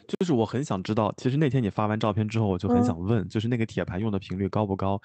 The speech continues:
Speaker 1: 就大家可以想象一下，大概就是一个长方形的铁盘，不锈钢的材质好像是，上面就零散着放的一些食物，
Speaker 2: 嗯。
Speaker 1: 就可以做那种家庭版烧烤嘛，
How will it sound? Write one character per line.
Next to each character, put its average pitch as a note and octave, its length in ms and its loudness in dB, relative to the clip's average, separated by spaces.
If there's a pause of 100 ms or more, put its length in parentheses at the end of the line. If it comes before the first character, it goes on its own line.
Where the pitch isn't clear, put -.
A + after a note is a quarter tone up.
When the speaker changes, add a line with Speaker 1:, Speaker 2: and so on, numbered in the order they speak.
(340)
Speaker 1:
就 C#3 80 0
大 D#3+ 100 4
家 E3+ 80 2
可 D3 100 -2
以 D3 80 4
想 F2 240 -2
象 G#2 240 -2
一 F2 80 -4
下， F2+ 200 -4
大 G#2+ 180 -2
概 G#2 140 -2
就 G2+ 160 -2
是 - 120 -6
一 F#2 40 -2
个 F#2+ 100 -2
长 F2+ 180 -8
方 A2 160 -2
形 G#2+ 120 -6
的 G2+ 80 -2
铁 - 200 -10
盘， F2 220 -6
不 G2+ 140 -4
锈 A2 120 0
钢 A2 160 -2
的 A2 120 -2
材 E2+ 200 -8
质 F#2 200 -4
好 E2+ 120 -10
像 E2 160 -12
是， - 180 -12 (360)
上 A#2 180 0
面 G2 140 2
就 G2 340 0 (220)
零 G2+ 220 0
散 F2 180 -2
着 F2 100 -2
放 G2+ 200 0
的 F#2 80 -2
一 F2 80 -2
些 G2 120 -2
食 E2+ 300 -6
物， F2+ 260 -4
Speaker 2:
嗯。 - 60 -20 (180)
Speaker 1:
就 G#2 320 -2
可 C#3 140 0
以 C#3 80 2
做 A#2+ 160 -2
那 B2+ 80 -2
种 G2 80 -2
家 B2+ 160 -2
庭 B2 160 -2
版 F2+ 160 -4
烧 A2 180 0
烤 - 200 -6
嘛， - 120 -12